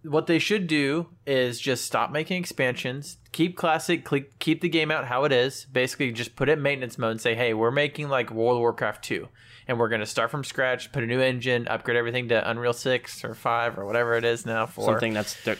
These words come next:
Speaker 2: that they're not using currently. <laughs>
Speaker 1: Yeah, like, upgrade it to something and, and then, you know, do a new storyline and basically make a WoW Classic, but with totally new systems, new classes, everything.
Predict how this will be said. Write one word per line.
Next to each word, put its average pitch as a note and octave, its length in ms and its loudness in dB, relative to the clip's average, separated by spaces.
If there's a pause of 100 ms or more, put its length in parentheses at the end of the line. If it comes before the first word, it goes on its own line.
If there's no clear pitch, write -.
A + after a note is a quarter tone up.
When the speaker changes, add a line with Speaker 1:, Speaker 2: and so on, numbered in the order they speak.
Speaker 2:
that G2+ 260 -4
they're G#2+ 100 -2
not G#2 140 -4
using G#2 240 -4
currently. G2+ 480 -6 (180)
<laughs> - 220 -10 (240)
Speaker 1:
Yeah, C#3+ 280 2 (360)
like, C#3 280 0
upgrade D#3 340 2
it D3 100 0
to D#3+ 120 2
something D3+ 480 0
and, B2 320 0
and B2+ 200 0
then, A#2 380 2 (160)
you C3 140 -2
know, B2+ 160 4
do B2 160 4
a C#3 40 4
new C#3+ 120 2
storyline C3+ 640 2
and C3 140 -2
basically D#3+ 680 2 (220)
make D3 580 0
a C3 80 2
WoW A#2+ 380 0
Classic, A#2+ 800 -4 (260)
but B2 80 2
with A#2+ 220 2
totally D3 400 2
new C3+ 120 0
systems, A#2+ 520 -4
new B2 200 -2
classes, A2+ 680 -2
everything. - 460 -8